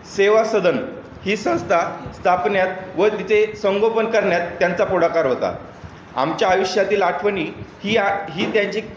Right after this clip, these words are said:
आत्मकथन सन एकोणीसशे दहा म्हणजे एक क्रियाशील सुधारकी दाम्पत्याची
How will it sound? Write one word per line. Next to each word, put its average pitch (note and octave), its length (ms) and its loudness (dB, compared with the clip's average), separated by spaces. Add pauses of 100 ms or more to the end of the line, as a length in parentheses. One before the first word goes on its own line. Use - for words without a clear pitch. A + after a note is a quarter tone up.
आत्मकथन G3 640 0 (300)
सन A3 200 4 (360)
एकोणीसशे F#3 480 2
दहा D3+ 540 0 (760)
म्हणजे G3+ 640 2
एक F#3+ 260 0
क्रियाशील A3+ 520 2
सुधारकी G3 560 0
दाम्पत्याची G3 680 0